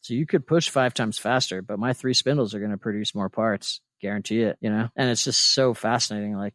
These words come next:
depending on, like, how you're building your system. And you get, like, doing aerospace, I have to be on this, I have to be on that. The, like, the amount of shops I've seen like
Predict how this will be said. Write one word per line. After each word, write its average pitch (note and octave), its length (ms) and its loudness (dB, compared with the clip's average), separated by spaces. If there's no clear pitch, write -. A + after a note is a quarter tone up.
depending B2+ 380 -2
on, A#2 120 -2
like, A2 180 -4
how - 200 -2
you're A2+ 180 2
building G#2+ 380 -2
your G2+ 80 -2
system. A2 500 -2
And C#3 160 2
you C3 80 2
get, D3 340 4
like, A#2+ 260 0
doing B2+ 380 2
aerospace, A2+ 560 -4
I E2+ 60 -12
have - 400 -2
to G#2 100 -10
be G#2 140 -4
on G2 160 -2
this, G2 180 -8
I F#2 80 -10
have G2 240 -12
to G2+ 100 -20
be G#2 120 -10
on F#2+ 160 -8
that. F#2+ 280 -8
The, A#2 200 -2
like, G#2+ 220 -4
the A#2 80 0
amount A#2+ 260 2
of B2+ 80 0
shops A2 340 0
I've A2 140 0
seen A2 260 0
like G2+ 300 -2